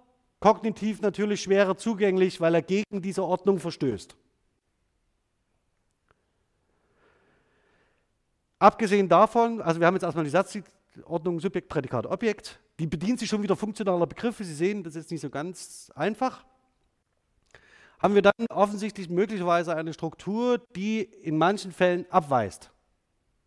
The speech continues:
Zum Beispiel schlägt Kerstin Katrin? Fragezeichen.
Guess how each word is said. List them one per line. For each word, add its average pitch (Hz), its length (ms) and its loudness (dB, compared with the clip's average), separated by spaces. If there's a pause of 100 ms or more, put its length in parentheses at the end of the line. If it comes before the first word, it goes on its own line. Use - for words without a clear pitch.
(640)
Zum 135 140 -4
Beispiel 208 640 4 (720)
schlägt - 680 0 (100)
Kerstin 180 580 2 (400)
Katrin? 202 300 0 (2250)
Fragezeichen. 139 640 0